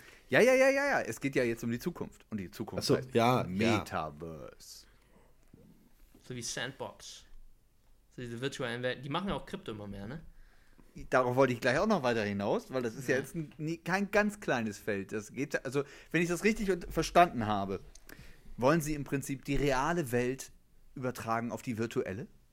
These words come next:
Speaker 3: Ja, okay, alles klar.
Speaker 1: Ne?
Speaker 3: <laughs>
Speaker 1: Um's, ähm, mal ganz klein, ich back mal kleine Brötchen, ne?
Speaker 2: Ja.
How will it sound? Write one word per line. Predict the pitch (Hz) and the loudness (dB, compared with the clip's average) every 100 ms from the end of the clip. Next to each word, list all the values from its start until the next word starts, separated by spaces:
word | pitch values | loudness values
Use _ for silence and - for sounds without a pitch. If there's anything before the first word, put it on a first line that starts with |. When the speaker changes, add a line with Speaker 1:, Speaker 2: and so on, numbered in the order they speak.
| - - _ _ _ _ - | -20 -20 _ _ _ _ -8
Speaker 3:
Ja, | 220 254 | -2 -2
okay, | - 110 - | -2 -4 -4
alles | 123 - | -4 -8
klar. | 95 - - | -12 -14 -8
Speaker 1:
Ne? | 160 170 320 | 2 4 6
Speaker 3:
<laughs> | 494 494 - 494 453 403 - - - - - - - - - - - - - - - - | 4 -2 0 0 -2 -8 -18 -10 -8 -8 -12 -20 -20 -20 -20 -20 -20 -20 -18 -18 -10 4
Speaker 1:
Um's, | 170 180 - - | 6 6 -2 2
ähm, | 151 143 139 - - | 4 6 2 -8 -10
mal | 127 131 | -4 -2
ganz | 127 131 139 - | 2 2 0 -4
klein, | - 123 120 135 143 | 0 4 6 4 0
ich | - 143 - | -4 -6 -6
back | - 135 | -4 -4
mal | 123 | -4
kleine | - 110 107 | -6 -4 -4
Brötchen, | 98 104 107 120 - _ - | -2 -4 -2 -6 -8 _ -6
ne? | 143 - _ _ - - | -4 -6 _ _ -20 -12
Speaker 2:
Ja. | - | -8